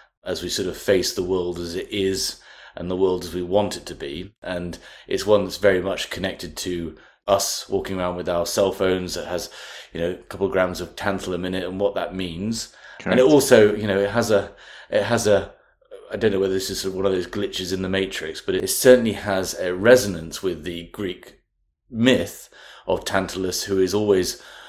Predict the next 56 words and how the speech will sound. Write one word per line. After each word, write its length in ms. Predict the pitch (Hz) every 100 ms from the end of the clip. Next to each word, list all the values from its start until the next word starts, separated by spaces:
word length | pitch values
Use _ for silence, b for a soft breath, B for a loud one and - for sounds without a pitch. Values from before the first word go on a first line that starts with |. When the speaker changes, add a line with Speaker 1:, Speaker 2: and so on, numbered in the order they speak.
| B
Speaker 1:
wanting 420 | 90 101 101 95 85
for 160 | 92
more, 340 | 101 87 73 - -
right? 340 | 87 101 - _
Speaker 2:
Mm-hmm. 160 | 110 104
Speaker 1:
You 40 |
know, 100 | 101
that's, 300 | 92 104 -
I 320 | 113 113 95 101
think, 220 | 107 95
the, 100 | 98
the, 180 | 95 98
the 180 | 113 107
fundamental 480 | 107 101 98 95
theme 360 | 87 - 113 95
of 120 | 92
the 80 | 85
discussion 440 | 87 - 87 -
we're 60 | 90
about 260 | 85 80 -
to 80 | 85
have. 420 | 110 82 76 - B B B
And 100 | 104
I'm 120 | 110
very 180 | 110 127
excited 420 | 120 120 101 98 90
to, 140 | 95
you 60 | 98
know, 160 | 82
to 120 | -
have 260 | - 104 92
you 180 | 101 85
on, 120 | 82
Hadley, 320 | 87 85 92
as 120 | 85
someone 240 | - 92 87
who, 260 | 92 90 - B B B
you 80 | 92
know, 60 | 85
I 80 |
think 280 | 85 98 - -
sits 320 | - - - -
astride 480 | - 117 104 98
all 180 | 98 98
of 80 | 95
the, 300 | 90 87 - B B _
the 100 | 82
challenges 800 | - 110 107 98 78 80 85
as 160 | 98 95
well 100 | 95
as 120 | 87
the 100 | 90
opportunities 600 | 85 87 - 98 82 78
associated 600 | 82 - - 90 87 82
with 120 | 80
this, 280 | 78 78 -